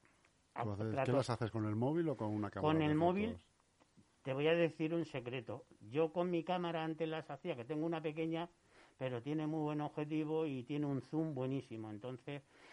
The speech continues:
Speaker 1: pero ¿sabes lo que pasa? Que como tengo el tembleque y tiene el zoom automático,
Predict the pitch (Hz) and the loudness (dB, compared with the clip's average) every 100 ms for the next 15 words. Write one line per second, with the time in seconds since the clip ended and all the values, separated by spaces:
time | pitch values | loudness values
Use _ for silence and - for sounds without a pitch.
0 | - 131 127 113 160 170 160 165 156 170 | -8 -4 -4 -2 0 2 2 2 2 0
1 | 180 147 127 117 113 - 135 156 160 170 | -2 -4 -6 -6 -6 -4 -2 0 0 -2
2 | 175 180 190 - 123 117 147 156 151 165 | -2 -2 -4 -4 -6 -2 -2 -2 -4 -4
3 | 165 156 170 185 165 156 170 220 | -2 0 0 -2 -4 -4 -4 -6